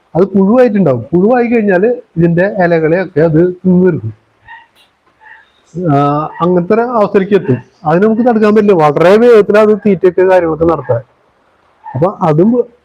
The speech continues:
അ-, അത്തരത്തിലേക്ക് നശിപ്പിക്കുക. അല്ലെങ്കിൽ പിന്നെ ഈ വൈകൃതമായ ഇലകളായിട്ടായിരിക്കും പിന്നെ നമുക്ക് കാണാനായിട്ട് സാധിക്കുക ഈ ചെടീനെ.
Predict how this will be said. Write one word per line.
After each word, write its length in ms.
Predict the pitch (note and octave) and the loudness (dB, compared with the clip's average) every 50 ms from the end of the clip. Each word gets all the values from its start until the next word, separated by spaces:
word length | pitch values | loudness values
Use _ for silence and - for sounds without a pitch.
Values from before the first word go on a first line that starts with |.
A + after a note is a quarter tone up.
| _ - F#3+ | _ -6 -6
അ-, 300 | F#3 F3+ F3 F#3+ F#3 F3+ | -6 -6 -4 -4 -4 -4
അത്തരത്തിലേക്ക് 560 | E3+ - - F#3+ F#3 A3 A3 A3 A3+ A#3 A#3+ | -4 -2 -4 -4 -2 0 0 0 0 0 0
നശിപ്പിക്കുക. 640 | A#3+ A#3 - - D3 A#2+ B2+ B2+ B2 - - _ _ _ _ A3+ D3+ | -2 -2 -2 -4 -2 0 -2 -2 -4 -6 -16 _ _ _ _ -6 -2
അല്ലെങ്കിൽ 280 | B2 A#2+ A#2+ B2 D3 | 0 2 2 2 0
പിന്നെ 540 | F#3 A3+ C4 A#3 A#3 B3 B3+ B3+ C4 C#4+ G#3+ | 0 0 0 0 2 0 0 -2 -2 -2 0
ഈ 240 | A3+ A#3 A#3+ A#3+ A#3+ | 0 2 0 0 -2
വൈകൃതമായ 1000 | B3 B3 E4 F#3+ G3+ G3+ G3+ G3 G3 G3+ G3+ G#3+ G#3+ G#3+ G#3 G#3 G3+ G3+ G3+ A#3 - - _ _ _ _ _ - F#3 | -2 -4 -4 -2 0 0 0 0 0 0 0 0 2 2 2 2 2 2 0 0 -2 -8 _ _ _ _ _ -2 0
ഇലകളായിട്ടായിരിക്കും 960 | F#3 F#3+ F#3 F#3+ G3+ G#3+ G3+ F#3 F3 G3 F#3 F#3 F#3 F3+ E3+ - - G3 G3+ G3 - | 2 2 2 2 4 2 2 2 0 0 0 0 0 -2 -4 -4 -4 -4 -4 -2 -2
പിന്നെ 180 | F#3+ E3 F3 | 0 0 2
നമുക്ക് 320 | F#3 F#3 F3 E3 E3+ G3 F#3 | 0 0 -2 -2 -4 -4 -2
കാണാനായിട്ട് 480 | G3+ F#3+ F3+ D#3+ D3+ D#3 D#3+ D#3+ D#3+ | 0 0 0 0 0 0 -2 -2 -4
സാധിക്കുക 400 | D#3+ D#3+ E3 D3+ B2 A2+ A2 A2+ G#2 - - _ _ _ _ _ _ _ - D3+ | -4 -4 -2 -2 -2 -4 -6 -10 -12 -12 -18 _ _ _ _ _ _ _ -4 -4
ഈ 40 | D#3+ | -2
ചെടീനെ. 400 | D3+ G3+ E3+ C3+ A#2+ A#2 A2 | -2 -2 -2 0 -2 -2 -2